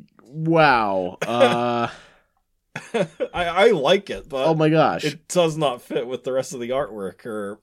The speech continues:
Speaker 2: anything at
Speaker 1: No,
Speaker 2: all.
Speaker 1: but now I just, I just had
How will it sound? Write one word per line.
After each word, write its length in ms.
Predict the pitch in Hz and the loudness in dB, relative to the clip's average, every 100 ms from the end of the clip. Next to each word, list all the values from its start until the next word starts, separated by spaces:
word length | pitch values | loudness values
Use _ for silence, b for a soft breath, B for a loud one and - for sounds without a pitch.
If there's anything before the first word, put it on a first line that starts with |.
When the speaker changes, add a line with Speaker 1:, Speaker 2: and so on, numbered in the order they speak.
| _ | _
Speaker 2:
anything 760 | 147 156 123 110 107 110 104 110 | -6 -6 -6 -12 -12 -10 -8 -4
at 80 | 113 | 4
Speaker 1:
No, 300 | 175 160 135 | 6 6 4
Speaker 2:
all. 60 | |
Speaker 1:
but 160 | 113 127 | 0 -2
now 200 | 135 143 | 0 2
I 80 | 143 | 0
just, 300 | 127 131 - | 0 -6 -8
I 160 | 92 123 | -6 -4
just 320 | 117 127 - | -4 -8 -8
had 560 | - 113 127 127 98 | -10 -4 -4 -4 -10